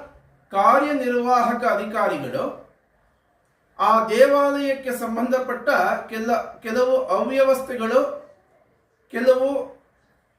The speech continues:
ಬೇರೆ ಬೇರೆ ಅಧಿಕಾರಿಗಳು ಯಾವ ರೀತಿ ದೇವಾಲಯಗಳನ್ನು ದುರುಪಯೋಗ ಪಡಿಸ್ಕೊಳ್ತಾರೆ ಅನ್ನುವಂಥದ್ದ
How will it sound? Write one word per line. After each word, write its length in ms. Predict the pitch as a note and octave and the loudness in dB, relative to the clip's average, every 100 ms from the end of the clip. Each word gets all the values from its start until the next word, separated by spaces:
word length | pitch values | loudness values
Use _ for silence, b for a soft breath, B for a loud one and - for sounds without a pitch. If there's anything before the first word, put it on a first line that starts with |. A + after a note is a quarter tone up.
| _ | _
ಬೇರೆ 300 | F3 B3 C#4 | 2 4 6
ಬೇರೆ 300 | B3+ C4+ C4 | 8 8 6
ಅಧಿಕಾರಿಗಳು 1300 | B3+ F#3+ A#3+ C4 C4 C4 B3+ B3 A#3+ C4 C#4+ - - _ _ _ _ F3+ | 2 -2 -6 -2 0 0 -2 -4 0 0 -2 -10 -18 _ _ _ _ -2
ಯಾವ 360 | F#3+ A#3+ C4+ | 2 4 4
ರೀತಿ 400 | C4+ C4 - C#4 | 2 0 -6 -6
ದೇವಾಲಯಗಳನ್ನು 1120 | F#3+ A#3+ B3+ B3+ B3+ B3 A#3+ A#3+ A#3+ A#3 - | -2 0 0 2 0 -2 -2 -2 -4 -6 -8
ದುರುಪಯೋಗ 580 | F#3 C4 C#4 C4+ B3+ B3 | -6 -4 0 0 0 -6
ಪಡಿಸ್ಕೊಳ್ತಾರೆ 560 | A3 A3 A3+ A3 A3 G#3+ | -8 -10 -8 -8 -6 -6
ಅನ್ನುವಂಥದ್ದ 540 | G#3+ A3 A#3+ B3+ B3 | -6 -6 -4 -4 0